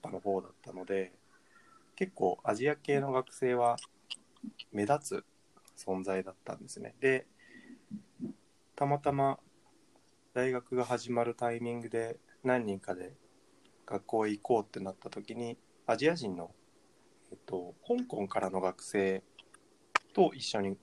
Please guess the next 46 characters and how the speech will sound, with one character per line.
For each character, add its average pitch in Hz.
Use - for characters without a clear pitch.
大 101
学 98
に 95
向 95
か 101
っ 98
て -
い 98
た 98
ん 95
で -
す -
け -
ど、 -
そ -
の 151
時 156
に 90
た 104
ま 104
た 104
ま 98
い 95
た 101
の 90
が 85
妻 92
で、 90
普 -
通 113
に 117
英 107
語 104
で 104
会 101
話 98
を 98
し -
て 101
い 95
て、 92
「あ 95
ー、 90
な 92
ん 95
か、 -